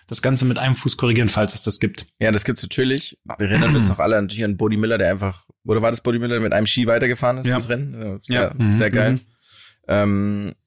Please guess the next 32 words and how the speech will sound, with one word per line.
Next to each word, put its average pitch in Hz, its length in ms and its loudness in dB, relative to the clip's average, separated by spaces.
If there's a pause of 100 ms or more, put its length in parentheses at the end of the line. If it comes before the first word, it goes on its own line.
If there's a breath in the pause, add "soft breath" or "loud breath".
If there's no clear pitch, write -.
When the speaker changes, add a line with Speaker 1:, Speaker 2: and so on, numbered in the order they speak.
(200)
Speaker 2:
es, 107 320 0
das 110 180 -2
ist - 140 0
ja 131 100 2
eher 127 240 2
aber 110 140 0
ein, 107 720 -2
ist - 100 -6
aus 113 200 2
der 107 80 2
Not 117 360 2
geboren. 90 600 -4 (400)
Im - 80 -10
Fußball 139 340 0
im 107 80 2
Außenriss 120 380 0
machst 113 220 -2
du 110 40 2
ja 101 120 4
bewusst, 101 880 -2 (1120)
nimmst - 240 0
du 117 40 2
ja 104 80 2
als, - 240 -4
also 104 180 0
es 117 60 0
ist - 60 -2
ja 120 80 0
keine 107 360 0
Notlösung, 104 760 -2
Außenriss, 92 460 -2
oder? 135 260 -2